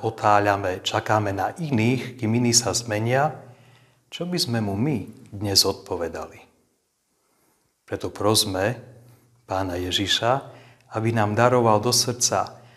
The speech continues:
aj pokoj, aj odhodlanie a samozrejme aj silu, aby sme chceli odovzdávať úrodu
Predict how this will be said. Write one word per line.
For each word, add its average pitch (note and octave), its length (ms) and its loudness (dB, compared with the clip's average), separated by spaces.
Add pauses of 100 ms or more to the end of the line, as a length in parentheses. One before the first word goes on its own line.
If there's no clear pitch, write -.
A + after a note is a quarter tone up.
(180)
aj F#3 140 10 (160)
pokoj, C3+ 580 0 (480)
aj G2+ 240 0
odhodlanie G#2 960 0 (480)
a - 80 -8
samozrejme A2+ 640 2
aj G#2 240 2
silu, G2 560 2 (960)
aby G2+ 160 -8
sme G2 240 -2
chceli F#2 560 2 (720)
odovzdávať G2+ 720 4
úrodu D3+ 640 0